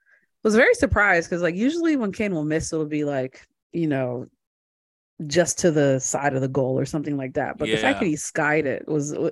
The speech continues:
Speaker 1: it was very, very surprising. So it, it will be interesting to see how he bounces back from them. But I do expect him to bounce, bounce back well because we've seen him, you know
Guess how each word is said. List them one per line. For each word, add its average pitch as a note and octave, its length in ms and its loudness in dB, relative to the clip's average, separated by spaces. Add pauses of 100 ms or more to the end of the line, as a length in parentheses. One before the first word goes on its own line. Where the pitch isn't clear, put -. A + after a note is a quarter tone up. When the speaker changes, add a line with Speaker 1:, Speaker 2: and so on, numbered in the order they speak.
Speaker 1:
it G#3 200 4
was A#3 320 4
very, E3+ 240 2
very D3+ 240 -2
surprising. - 600 -8
So D#3 260 -6
it, F3 160 2
it F#3+ 180 4
will A3+ 160 6
be F#3 140 2
interesting D#3 340 -4
to - 80 -16
see D3 180 -6
how C#3+ 160 -6
he D3 320 -8 (520)
bounces D#3+ 420 0
back D3+ 240 -2
from D3 220 -4
them. C#3+ 240 -4
But C#3+ 240 -6 (320)
I G#3+ 140 4
do C4 120 6
expect F#3+ 440 4
him E3 320 0
to E3 100 -4
bounce, D3+ 320 -2
bounce D3+ 300 -6
back D3 200 -6
well D3 200 -6
because D#3 240 -10
we've D3 220 -10 (360)
seen A#3 340 0
him, F3+ 520 2 (160)
you E3 160 2
know C#3 440 -4